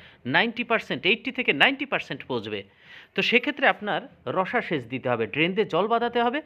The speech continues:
রসে রসে ভিতরের দিকে যাবে। আর যেখানে ভিজবে না, প্রয়োজনে থালা দিয়ে সেখানে আপনাকে ভিজিয়ে দিতে হবে। অথবা জমি ভিজিয়ে নিয়ে জো করে আপনাকে মুখগুলো একটু অঙ্কুরোদ্গম করতেও পারেন, নাও পারেন, সেই জোতে আপনাকে বসাতে হবে।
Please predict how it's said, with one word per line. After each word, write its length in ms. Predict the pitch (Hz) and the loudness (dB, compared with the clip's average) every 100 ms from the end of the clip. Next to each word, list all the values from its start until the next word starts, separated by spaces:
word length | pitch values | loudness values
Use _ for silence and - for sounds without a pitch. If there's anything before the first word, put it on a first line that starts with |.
| - - - | -10 -20 -8
রসে 240 | 156 165 | -4 -2
রসে 200 | 190 170 | -2 -2
ভিতরের 380 | 139 127 214 247 | -4 -4 -2 -2
দিকে 180 | 202 247 | -4 -4
যাবে। 200 | 240 220 302 - - - | -2 -4 -6 -14 -10 -4
আর 80 | 123 | -2
যেখানে 320 | 165 208 208 | -2 -2 -2
ভিজবে 300 | 131 160 202 | -2 -4 -2
না, 80 | 269 | -2
প্রয়োজনে 440 | 294 196 170 175 165 | 0 0 0 -2 -4
থালা 280 | - 139 214 | 2 4 4
দিয়ে 220 | 170 127 214 | 2 -4 -4
সেখানে 360 | - 135 156 151 | -6 -6 -2 -4
আপনাকে 260 | - 127 | -4 -8
ভিজিয়ে 340 | 175 131 131 113 | -8 -8 -6 -6
দিতে 160 | 110 107 | -6 -4
হবে। 160 | 98 95 - - - - | -4 -8 -16 -20 -14 2
অথবা 380 | 175 208 269 277 | 2 2 2 4
জমি 240 | 214 226 | 4 2
ভিজিয়ে 380 | 220 151 190 254 | 0 -2 0 2
নিয়ে 220 | 247 247 254 139 | 2 2 0 -2
জো 160 | - 220 | 2 2
করে 280 | 240 226 208 214 | 4 4 4 6
আপনাকে 400 | 185 180 180 180 190 190 | 4 2 -2 0 -2 -2
মুখগুলো 400 | 143 156 147 180 | -6 -6 -4 -2
একটু 180 | 170 165 165 | -2 -2 -4
অঙ্কুরোদ্গম 420 | 135 170 156 - | -4 -6 -4 -2
করতেও 320 | 208 202 285 | -2 -4 0
পারেন, 240 | 277 285 302 - _ | 2 2 0 -8 _
নাও 180 | 131 220 240 | 2 2 2
পারেন, 220 | 247 302 - - _ | 0 0 -6 -20 _
সেই 180 | - 180 131 | -2 -2 0
জোতে 240 | 175 196 196 | 0 2 0
আপনাকে 280 | 139 139 151 | 0 -4 -4
বসাতে 320 | 113 123 107 | -4 -6 -6
হবে। 160 | 104 | -6